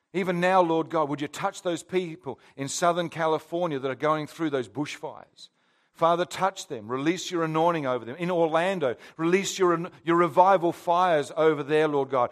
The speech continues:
The people that are grieving, the people that are hurting, Lord God. Touch those people with your presence,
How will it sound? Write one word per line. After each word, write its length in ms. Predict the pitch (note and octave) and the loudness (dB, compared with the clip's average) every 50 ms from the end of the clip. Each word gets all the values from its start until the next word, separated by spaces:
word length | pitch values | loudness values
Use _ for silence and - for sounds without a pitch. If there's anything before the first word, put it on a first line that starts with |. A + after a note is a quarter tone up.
| - - - | -4 -8 -6
The 100 | - D#3+ | -4 -4
people 320 | - - G#3+ G#3+ - F#3 F3 | -2 -2 -2 -2 -2 -2 -2
that 120 | E3 E3+ | 0 -2
are 60 | D#3+ C3+ | -2 -4
grieving, 480 | - C#3 D#3 F3 F#3+ G3 F3+ D#3+ D#3 | -4 -2 0 0 0 0 -2 -4 -4
the 80 | D3+ D3+ | -6 -4
people 320 | - G#3+ A3+ - G3+ F#3+ | -4 -4 -4 -2 -2 -2
that 160 | D#3 E3+ D#3 | 0 0 -2
are 80 | D3 B2+ | -2 -4
hurting, 520 | A#2+ C3 D#3 F3 F#3 F#3+ F3+ F3 D#3 D3 | -8 -8 -6 -4 -4 -2 -4 -4 -4 -2
Lord 200 | C#3+ C#3 C3+ C3 | 0 0 0 0
God. 180 | C3+ C#3 B2 - - - - - | 0 0 0 -2 -4 -10 -18 -12
Touch 380 | - - G#3+ B3 A#3+ - - F3 | -4 -2 0 0 0 -2 0 2
those 260 | F#3 E3+ F3 F3 - | 4 4 4 2 -2
people 440 | - - F#3 G3+ - - E3+ D#3 C3 | -4 -2 -2 -2 -2 -4 -6 -4 -4
with 160 | B2+ C#3+ B2 | -6 -6 -6
your 120 | C3 C#3 - | -6 -8 -8
presence, 680 | - - - E3+ G3 G#3 E3 D3 C#3 A#2 A2+ - | -10 -10 -4 -2 -2 -2 -2 -4 -10 -12 -14 -16